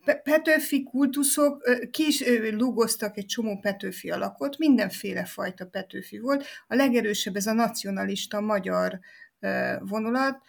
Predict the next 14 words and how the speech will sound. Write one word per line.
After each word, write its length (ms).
miközben 440
nagyon 280
jól 260
tudjuk, 460
hogy 140
a 60
legnagyobb 380
magyar 340
költőnk 680
nem 180
egy 180
magyar 340
származású 840
ember. 520